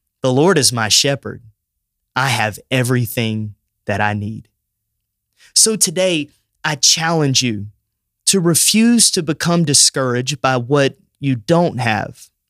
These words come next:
Good things come and go,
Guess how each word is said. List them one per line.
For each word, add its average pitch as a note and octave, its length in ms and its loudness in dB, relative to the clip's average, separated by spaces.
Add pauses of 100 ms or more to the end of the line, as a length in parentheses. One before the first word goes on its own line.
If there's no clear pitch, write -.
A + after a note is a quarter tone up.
(920)
Good G3 220 4
things G3 400 4
come E3 260 -4
and G3 180 0
go, B2+ 420 2